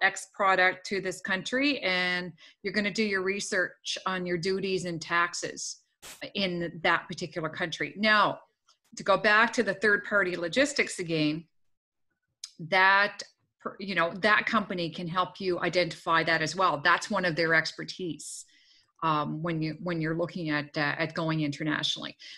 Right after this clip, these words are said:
But if you wanna do it yourself, um, there is what's called a tariff finder. The federal government has a tariff finder. I believe I have a, I have a, a link to that in the booklet. So you can find out what taxes and duties may be, uh,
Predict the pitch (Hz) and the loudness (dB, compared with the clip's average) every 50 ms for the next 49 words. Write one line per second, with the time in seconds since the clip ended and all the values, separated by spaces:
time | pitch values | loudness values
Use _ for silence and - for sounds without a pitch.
0 | - - 190 185 185 202 233 226 220 220 220 220 - 220 214 214 196 - 185 175 | -6 0 0 0 2 2 2 4 4 4 4 4 4 4 2 2 2 0 -2 -2
1 | - - 185 165 160 208 254 - - - - _ _ _ _ _ _ _ - 180 | 0 0 2 2 4 2 2 -2 -6 -14 -20 _ _ _ _ _ _ _ 2 4
2 | 175 170 170 170 165 165 170 - - 208 196 - 196 202 208 208 220 240 233 226 | 6 6 6 4 2 0 -2 2 2 4 4 4 4 2 2 2 2 0 0 0
3 | - - - 202 185 180 180 180 160 156 - - 175 170 180 202 226 220 - - | -2 -2 2 4 4 4 4 2 0 0 0 0 2 2 2 2 0 0 0 2
4 | 226 220 233 240 240 294 330 339 - - _ _ _ _ _ - 170 165 156 156 | 4 4 4 4 4 4 2 0 -2 -10 _ _ _ _ _ -4 0 2 2 2
5 | 156 156 160 - - 208 196 202 196 175 185 180 175 180 180 165 170 185 190 185 | 2 0 -2 -2 -2 0 2 2 2 2 2 0 0 0 -4 -4 -2 -2 -4 -4
6 | 185 - - 202 190 190 190 - 185 175 180 185 185 - 180 165 180 180 190 202 | -6 -4 -2 -2 -2 -2 -2 -2 -2 -2 0 0 0 0 -2 -2 -4 -4 -4 -4
7 | 208 233 208 208 190 185 175 - - _ _ _ _ - 170 165 175 180 170 180 | -4 -4 -2 -2 -2 -2 -4 -6 -10 _ _ _ _ -4 -4 -2 -2 -2 0 0
8 | 165 160 156 151 147 147 156 156 156 - - - - - - - - - 190 185 | 0 2 2 2 0 -2 -4 -6 -10 -14 -16 -16 -16 -16 -20 -8 -2 2 2 4
9 | 185 196 214 226 226 226 220 196 185 180 180 185 180 175 170 151 147 170 175 - | 4 4 4 2 2 0 0 2 2 4 4 4 2 2 0 -2 -2 -2 -2 -4
10 | - 180 - - 143 - - - - _ - - 190 185 180 - 214 202 - - | -6 -8 -6 -6 -8 -12 -16 -20 -20 _ -4 -2 -2 0 2 2 0 0 0 2
11 | 196 175 180 170 170 165 165 170 175 - - - - 170 170 - - - - 170 | 2 2 4 4 2 2 2 2 0 0 0 -2 -2 0 0 0 -2 -4 -4 -4
12 | 165 175 170 156 165 165 165 165 156 151 151 170 175 160 160 165 160 165 165 156 | -4 -4 -2 0 0 0 0 0 -2 -2 -4 -4 -4 -2 -2 -2 -2 -4 -4 -4
13 | 156 156 156 147 139 131 | -2 -2 -2 -2 -2 -4